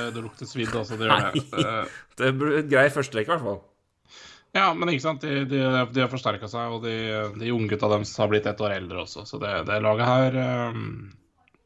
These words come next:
Speaker 1: har tatt et bra, bra steg, eh, og de har gjort et riktig steg. Altså, de, ja, eh, det var vel nå det var, eh, tida for å, for å forsterke seg, for det, det er ikke noe vits med bare unggutter her.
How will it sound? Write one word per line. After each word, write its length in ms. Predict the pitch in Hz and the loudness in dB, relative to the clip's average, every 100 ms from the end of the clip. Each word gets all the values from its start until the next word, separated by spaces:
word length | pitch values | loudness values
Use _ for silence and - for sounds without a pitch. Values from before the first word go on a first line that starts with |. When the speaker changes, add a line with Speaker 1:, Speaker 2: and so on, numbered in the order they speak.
| _ - | _ -4
Speaker 1:
har 80 | 131 | 4
tatt 160 | 151 190 | 4 4
et 180 | 175 - 143 | -2 -6 -4
bra, 140 | 147 131 | -2 0
bra 220 | 143 170 | 2 2
steg, 300 | - 175 180 - | 2 -4 -4 -8
eh, 140 | 151 160 | -4 -2
og 140 | 160 | 0
de 80 | 170 | 0
har 80 | 156 | 0
gjort 100 | 165 | -4
et 80 | 160 | -8
riktig 180 | 139 127 | -8 -8
steg. 240 | - 202 165 | -6 -6 -6
Altså, 160 | 139 151 | -8 -4
de, 140 | 156 151 151 139 - - - - - - - - - - - | -2 -2 -6 -10 -16 -20 -20 -20 -20 -20 -20 -20 -20 -10 -2
ja, 140 | 165 - _ _ _ | -2 -2 _ _ _
eh, 640 | 165 156 156 151 151 147 147 | -6 -4 -2 -2 -4 -4 0
det 80 | 147 | 4
var 140 | 139 143 | 6 6
vel 80 | 147 | 4
nå 140 | 131 131 135 131 - - | 4 6 4 2 -10 -10
det 100 | 147 131 | -4 2
var, 420 | 123 135 135 135 | 4 4 4 2
eh, 540 | 135 131 127 123 120 117 110 - | 2 0 0 -4 -6 -10 -14 -10
tida 320 | 120 113 127 | -2 0 0
for 240 | - 131 | 0 0
å, 140 | 127 123 120 120 120 113 107 104 _ _ _ _ _ _ _ _ | 2 2 0 0 -2 -4 -8 -12 _ _ _ _ _ _ _ _
for 160 | - 127 | 2 4
å 80 | 131 | 4
forsterke 480 | 139 127 104 - 135 | 2 0 -2 -4 -10
seg, 160 | 156 135 | -10 -8
for 80 | 143 | -6
det, 140 | 139 135 127 127 123 | -4 -4 -4 -8 -8
det 80 | |
er 60 | 117 | -8
ikke 100 | 131 | -4
noe 100 | 127 | -4
vits 160 | 123 - | -4 -4
med 80 | 131 | 2
bare 220 | 110 101 | 2 2
unggutter 320 | 104 110 135 | -2 -6 -6
her. 80 | 151 | -10